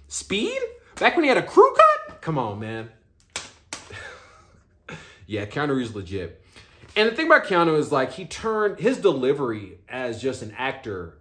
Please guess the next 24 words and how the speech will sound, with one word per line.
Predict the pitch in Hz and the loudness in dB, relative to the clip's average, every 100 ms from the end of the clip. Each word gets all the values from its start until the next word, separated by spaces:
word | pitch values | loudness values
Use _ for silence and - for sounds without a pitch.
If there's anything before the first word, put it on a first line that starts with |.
| - | -18
um, | 113 107 90 80 92 _ _ _ _ _ _ - _ _ | -14 -12 -14 -16 -20 _ _ _ _ _ _ -20 _ _
became, | 160 160 202 | -8 2 2
like, | 175 - | 2 -2
an | 113 | -6
art | 135 170 - | -4 -4 -6
form | 113 90 85 113 | -12 -10 -12 -12
in | 110 | -10
John | 104 110 98 | -8 -8 -6
Wick. | 123 - - _ | -8 -8 -10 _
Like, | 120 - | -16 -8
kinda | 135 | -6
like | 131 107 | -6 -6
that | 101 92 | -12 -8
voice, | 117 120 117 | -4 -4 -6
he | - | -8
doesn't | 120 | -8
say | 117 117 | -6 -6
too | 117 | -6
many | 113 | -6
words, | 107 110 110 110 107 104 | -4 -2 0 0 -4 -8
kinda | - 113 | -10 -10
like, | 101 98 90 | -8 -10 -10
you | |
know, | 104 90 85 | -10 -10 -10